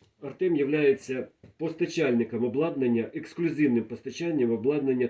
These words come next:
Topway. І він же забезпечує гарантію. Тому ця віброприсоска нова абсолютно, я впевнений, що комусь знадобиться.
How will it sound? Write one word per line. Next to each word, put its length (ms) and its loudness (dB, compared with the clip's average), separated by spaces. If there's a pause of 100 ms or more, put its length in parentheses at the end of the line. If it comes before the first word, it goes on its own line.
(140)
Topway. 400 -4
І 140 -6
він 180 2
же 240 0 (240)
забезпечує 760 -4
гарантію. 580 -2 (580)
Тому 280 0
ця 300 0
віброприсоска 1000 0 (200)
нова 420 0
абсолютно, 600 -2
я 140 2
впевнений, 560 0
що 240 -2
комусь 420 0
знадобиться. 640 -4